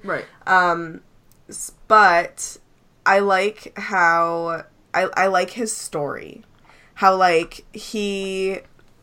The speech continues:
Speaker 2: has this dream to be,
Speaker 1: Something.
Speaker 2: you know, to be, like, he, you know, he's an apprentice for a reason. That's what he wants to do.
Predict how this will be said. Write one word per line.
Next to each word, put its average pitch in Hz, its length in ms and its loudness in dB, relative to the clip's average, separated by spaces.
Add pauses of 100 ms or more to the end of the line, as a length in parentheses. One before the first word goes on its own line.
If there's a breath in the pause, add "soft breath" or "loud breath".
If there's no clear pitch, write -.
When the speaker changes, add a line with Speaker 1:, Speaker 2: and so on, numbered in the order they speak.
(220)
Speaker 2:
has 190 380 0
this 196 200 -4
dream 160 600 -6
to - 180 -12
be, 156 640 -10 (580)
Speaker 1:
Something. 190 360 -20 (160)
Speaker 2:
you 190 100 -14
know, 139 280 -12
to 196 100 -14
be, 185 280 -16
like, 170 200 -14
he, 190 160 -18
you 170 160 -18
know, 160 140 -14
he's 185 360 -14
an 175 140 -12
apprentice 185 440 -14
for 165 200 -14
a - 20 -12
reason. 151 400 -18
That's 147 220 -18
what 165 80 -20
he 170 100 -14
wants 151 360 -16
to 156 100 -20
do. 139 400 -14